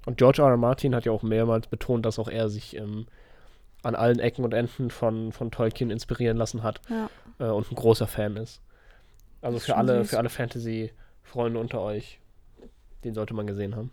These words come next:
Speaker 2: Das ist wie so ein kleines, wie so ein kleines Pärchen.
Speaker 1: Ja.
Speaker 2: So ein Fantasy-Pärchen. Sehr, sehr süß. Ähm, ja.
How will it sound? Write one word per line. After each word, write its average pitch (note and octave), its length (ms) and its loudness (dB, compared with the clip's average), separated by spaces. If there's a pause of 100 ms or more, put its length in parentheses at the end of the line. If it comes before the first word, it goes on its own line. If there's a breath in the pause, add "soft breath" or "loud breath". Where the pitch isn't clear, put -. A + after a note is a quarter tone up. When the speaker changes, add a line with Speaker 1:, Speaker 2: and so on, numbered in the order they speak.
(100)
Speaker 2:
Das - 100 -20
ist - 60 -20
wie - 40 -18
so C4+ 120 -8
ein B3+ 80 -4
kleines, A#3+ 320 -6 (240 loud breath)
wie - 40 -16
so C#4 120 -4
ein C4 40 0
kleines B3+ 280 -4
Pärchen. G#3+ 880 -6 (100)
Speaker 1:
Ja. A#2 240 2
Speaker 2:
So D#3+ 60 -4
ein A3+ 60 -4
Fantasy-Pärchen. A3+ 1080 -8 (480 loud breath)
Sehr, A#3+ 280 -2
sehr A#3 160 -4
süß. G#3+ 520 -8 (120)
Ähm, A3 560 -8 (1200)
ja. B3+ 320 -4